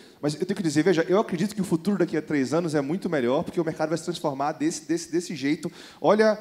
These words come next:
a China, olha a Tencent, dá pra fazer isso no Brasil, esse é o meu sonho,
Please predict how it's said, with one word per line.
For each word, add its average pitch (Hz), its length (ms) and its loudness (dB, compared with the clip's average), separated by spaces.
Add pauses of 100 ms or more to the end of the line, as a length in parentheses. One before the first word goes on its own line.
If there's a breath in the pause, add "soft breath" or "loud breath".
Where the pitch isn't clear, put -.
(160)
a 160 100 -2
China, 190 680 0
olha 180 500 4
a 165 60 0
Tencent, 202 760 -2 (160 loud breath)
dá 165 120 4
pra 185 100 2
fazer 175 260 2
isso 175 240 -2
no 175 60 2
Brasil, 160 560 2
esse 180 220 4
é - 20 4
o 196 60 2
meu 202 120 6
sonho, 214 440 6